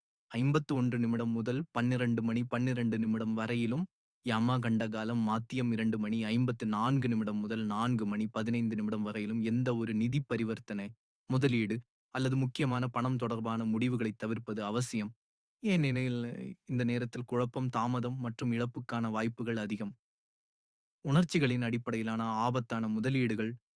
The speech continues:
கடன் கொடுப்பது அல்லது வாகனம் அல்லது சொத்து போன்ற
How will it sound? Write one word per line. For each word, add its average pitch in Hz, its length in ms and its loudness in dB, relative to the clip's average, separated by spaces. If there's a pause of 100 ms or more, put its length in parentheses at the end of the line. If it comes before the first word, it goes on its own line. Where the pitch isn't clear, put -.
(440)
கடன் 135 260 2
கொடுப்பது 113 480 -2 (680)
அல்லது 127 340 0 (320)
வாகனம் 143 560 4 (320)
அல்லது 127 420 0
சொத்து - 440 -2
போன்ற 139 300 0